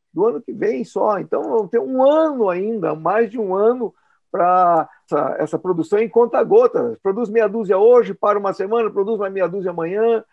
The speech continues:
e mais meia dúzia de outro modelo. Então, é a produção em conta-gota. É uma goteira que vai pingando, pingando, pingando. Uma hora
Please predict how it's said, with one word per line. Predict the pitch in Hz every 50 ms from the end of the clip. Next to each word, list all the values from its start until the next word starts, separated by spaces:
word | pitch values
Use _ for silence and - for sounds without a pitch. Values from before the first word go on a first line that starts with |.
| _ _ -
e | - 180 185 190 190 185 180
mais | 165 180 185 190 175 170
meia | 156 185 185 185 180
dúzia | 190 214 185
de | 175 190
outro | 185 - 180
modelo. | 170 156 151 151 190 208 226 233 226 208 - _ _ _
Então, | - 196 220 226
é | - 185 196
a | 190
produção | 190 208 214 202 196 185 - - - 226 254 277 - 254
em | 233 - -
conta-gota. | - 233 254 277 294 - - - 220 240 175 165 147 - -
É | 151
uma | 175 190 196
goteira | 190 220 247 240 - - - 185 196 214 214 214
que | 202 -
vai | 196 185
pingando, | 175 - - 185 165 160 180 202 208 196
pingando, | - 180 160 156 185 185 185
pingando. | 185 190 175 160 190 214 226
Uma | 214 196
hora | 190 208 226 254 -